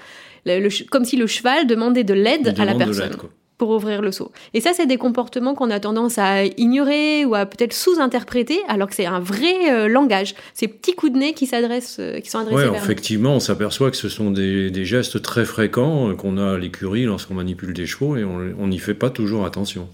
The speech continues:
Speaker 1: Non, on n'y fait pas toujours attention, et on va vite repousser le cheval. Et donc, je parlais d'une deuxième étude, donc, qu'on a réalisée à la suite en deux mille dix-neuf. On a compliqué un peu la scène, donc tout à l'heure, elle n'était pas si compliquée, mais cette fois,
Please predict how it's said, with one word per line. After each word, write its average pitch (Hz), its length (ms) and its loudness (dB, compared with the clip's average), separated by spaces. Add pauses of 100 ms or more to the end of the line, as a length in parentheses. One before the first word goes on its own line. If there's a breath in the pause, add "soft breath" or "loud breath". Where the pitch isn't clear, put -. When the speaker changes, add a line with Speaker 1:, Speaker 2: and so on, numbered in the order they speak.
(120)
Speaker 1:
Non, 269 180 2
on - 20 2
n'y 254 100 2
fait 214 140 2
pas 233 120 0
toujours 226 280 -2
attention, 208 520 -2
et 294 60 2
on 233 60 0
va 190 100 0
vite 220 220 -6
repousser 247 400 -4
le 214 60 -6
cheval. 208 400 -8 (420 loud breath)
Et 214 80 2
donc, 226 140 2
je - 60 -6
parlais 277 240 2
d'une 226 180 2
deuxième 269 400 2
étude, 233 580 -2
donc, 208 140 -8
qu'on 208 120 0
a 202 60 0
réalisée 233 480 2
à 220 60 2
la 202 100 2
suite 302 280 -2
en 202 80 2
deux 202 120 2
mille 294 220 4
dix-neuf. 233 500 -2 (380 soft breath)
On 214 100 0
a 214 80 2
compliqué 330 500 -2
un 254 80 4
peu 220 140 0
la 214 140 2
scène, 320 240 0
donc 196 100 -2 (100)
tout - 80 -6
à 190 40 -2
l'heure, 202 140 0
elle 160 60 -4
n'était 160 140 -10
pas - 180 -4
si 226 140 -10
compliquée, 202 460 -4
mais 240 140 2
cette 226 200 -2
fois, 349 260 -2